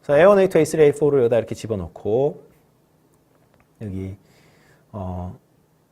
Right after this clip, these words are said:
씨파이브, 어, 씨식스, 씨세븐을 집어넣고 이렇게 그 서클 안에서의 네 개의 어떤 코드 심볼들을 지금 여기 에이원, 에이투, 에이쓰리라고 했음-, 했습니다만 어차피 에이원, 에이투, 에이쓰리는 어떻게 됩니까?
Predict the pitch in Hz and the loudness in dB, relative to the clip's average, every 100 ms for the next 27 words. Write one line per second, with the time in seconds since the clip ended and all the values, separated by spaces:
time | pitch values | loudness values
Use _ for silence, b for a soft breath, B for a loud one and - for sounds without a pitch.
0 | _ _ - 208 - 175 160 156 - - | _ _ -14 -14 -4 2 4 2 -2 -6
1 | 113 113 160 - - - 156 - 170 143 | -4 -4 -6 -8 -8 -8 -8 0 0 0
2 | 113 98 117 107 - 127 107 95 - 131 | -2 -6 -6 -8 -8 -8 -6 -6 -6 -4
3 | 95 127 - 131 123 - _ _ 101 90 | -4 -4 -2 -2 -2 -6 _ _ -10 -10
4 | 95 - 208 214 220 190 123 147 135 117 | -12 0 0 6 6 6 4 0 -2 0
5 | 107 131 135 107 135 160 151 139 190 240 | 2 2 0 0 2 4 4 4 0 -6
6 | 127 113 120 190 185 196 165 139 123 113 | -10 -10 -6 -8 -6 -4 -2 0 -2 -2
7 | 95 - - 220 185 160 180 170 B B | -4 -10 -4 0 2 2 2 2 B B
8 | B B 120 202 233 220 190 156 196 202 | B B 4 6 6 4 2 0 2 2
9 | 185 185 202 175 147 165 214 165 120 110 | 2 -2 -8 -10 -10 -10 -8 -4 -4 -4
10 | 131 131 98 143 - 113 143 131 123 120 | -6 -6 -6 -6 0 0 0 -2 -4 -4
11 | 110 - 143 139 135 - 95 85 82 147 | -4 -6 -6 -6 -10 -10 -12 -12 -10 -10